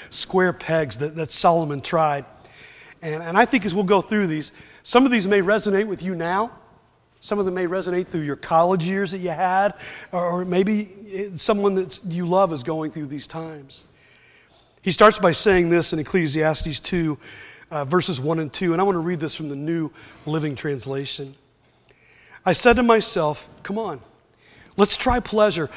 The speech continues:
Let's look for the good things in life.' But I found that this too was meaningless. So I said, 'Laughter is silly.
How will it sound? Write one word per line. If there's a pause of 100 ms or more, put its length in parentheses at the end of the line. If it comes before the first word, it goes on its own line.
(160)
Let's
look
for
the
good
things
in
life.' (760)
But
I
found
that
this
too
was
meaningless. (440)
So
I
said,
'Laughter (340)
is
silly.